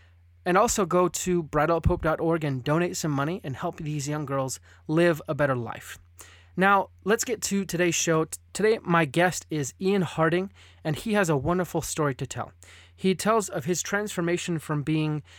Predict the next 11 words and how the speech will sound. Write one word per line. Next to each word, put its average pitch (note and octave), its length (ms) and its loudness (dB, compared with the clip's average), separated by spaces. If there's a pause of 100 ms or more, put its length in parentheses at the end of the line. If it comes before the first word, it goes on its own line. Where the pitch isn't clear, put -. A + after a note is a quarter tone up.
(160)
a D3 80 -4
three A3 260 -2
hundred F3+ 420 0
pound D#3+ 440 0 (160)
couch - 280 -2
potato, C3+ 380 -6
as C#3 220 -6
he C#3+ 300 -6 (340)
describes C#3 340 -2
himself, C#3 480 -4
to C#3 460 -2